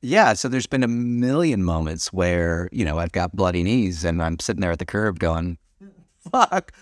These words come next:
why am I such an idiot that wants these dreams and wants these goals? Like, why do I dream so fucking big?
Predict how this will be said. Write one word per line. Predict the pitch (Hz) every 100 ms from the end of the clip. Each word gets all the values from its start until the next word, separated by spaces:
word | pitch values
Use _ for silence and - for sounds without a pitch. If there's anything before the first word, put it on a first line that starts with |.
| _ _
why | 190 202 - 240 262
am | 302 359
I | 269
such | - - - 302 277 - - - - -
an | 233 226 -
idiot | 254 370 370 - -
that | 160 151 -
wants | 151 175 202 -
these | 165 156 151 127
dreams | 135 143 190 214 98 98 123
and | 113
wants | 120 156 170 -
these | 139 117
goals? | - 143 151 117
Like, | -
why | 107 123 151 190
do | 180
I | 165
dream | 127 135 135
so | 123
fucking | - 135 139 180 143
big? | 135 101